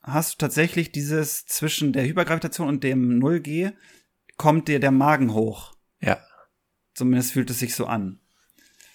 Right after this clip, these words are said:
Speaker 1: Und wenn sich was so anfühlt, ist es meistens auch so.
Speaker 2: <laughs> Ja.
Speaker 1: Und das hast du im Liegen halt nicht, weil dann drückt der Bauch ja nur gegen den Bauchnabel, wenn du so willst. Oder wenn du auf dem Bauch liegst, halt gegen den Rücken und nicht nach oben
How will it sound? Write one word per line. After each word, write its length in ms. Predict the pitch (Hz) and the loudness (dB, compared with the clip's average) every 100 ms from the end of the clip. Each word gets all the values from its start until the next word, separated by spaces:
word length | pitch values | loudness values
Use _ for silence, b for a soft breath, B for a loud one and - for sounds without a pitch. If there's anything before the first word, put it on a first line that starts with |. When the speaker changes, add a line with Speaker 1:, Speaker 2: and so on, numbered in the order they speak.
| b | b
Speaker 1:
Und 180 | - 120 | -4 0
wenn 120 | 131 | 2
sich 180 | 139 123 | 0 0
was 140 | - | -2
so 100 | - | 0
anfühlt, 360 | - 160 - 170 | -2 -2 -2 -4
ist 180 | - - | -4 -6
es 120 | 107 | -6
meistens 360 | 107 - - - | -6 -4 -4 -4
auch 120 | - | -2
so. 140 | - - | -2 0
Speaker 2:
<laughs> 40 | |
Ja. 420 | 135 - - - - B B B B B B B B - | 0 0 -2 -4 -16 B B B B B B B B -6
Speaker 1:
Und 420 | 139 139 139 127 | 0 2 2 2
das 140 | 147 143 | 0 2
hast 180 | 165 160 | 0 2
du 40 | |
im 100 | 135 | 2
Liegen 260 | 143 151 147 | 4 2 4
halt 160 | 135 | 4
nicht, 240 | 139 151 123 | 2 0 -2
weil 120 | 120 | -2
dann 120 | 120 | -2
drückt 220 | 123 135 | -2 -2
der 80 | 127 | 0
Bauch 260 | 120 131 135 | 4 2 2
ja 120 | 131 | 2
nur 220 | 120 127 | 2 0
gegen 180 | 123 120 | -2 0
den 120 | 117 | 0
Bauchnabel, 680 | 110 123 120 110 101 98 92 - | 2 2 0 -6 -8 -10 -12 -12
wenn 100 | 107 | -10
du 60 | |
so 160 | 98 98 | -10 -12
willst. 380 | 98 - - _ - - | -12 -14 -18 _ -20 -20
Oder 240 | - 120 110 | -10 -6 -2
wenn 80 | 113 | 0
du 80 | |
auf 80 | 117 | 0
dem 100 | 120 | -2
Bauch 280 | 104 117 120 | 0 0 -2
liegst, 300 | 113 - - | -6 -6 -8
halt 220 | 110 - | -8 -8
gegen 200 | - 110 | -10 -6
den 100 | 110 | -6
Rücken 400 | 98 117 117 101 | -4 -6 -6 -12
und 140 | - 101 | -10 -10
nicht 280 | 107 - | -12 -14
nach 200 | - 107 | -16 -14
oben 440 | - 117 107 95 | -10 -8 -6 -8